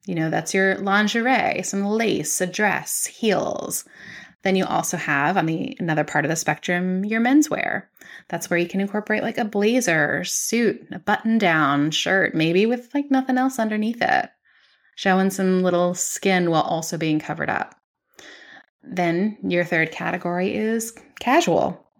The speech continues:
Then that's where your t-shirts, athletic attire, just regular underwear or sports jersey can kind of play in.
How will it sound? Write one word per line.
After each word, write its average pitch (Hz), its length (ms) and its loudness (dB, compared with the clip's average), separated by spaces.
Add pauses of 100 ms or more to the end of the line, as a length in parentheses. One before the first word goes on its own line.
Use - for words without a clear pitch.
(480)
Then 202 100 -2
that's 220 240 -4
where 247 80 0
your 254 140 2
t-shirts, - 800 -2
athletic 240 480 -2
attire, 139 640 2
just 196 320 -10
regular 214 480 -2
underwear 196 680 2
or 190 200 2
sports 190 560 -6
jersey - 360 -4
can - 160 -6
kind 160 200 -2
of - 180 -4
play - 280 0
in. - 360 -2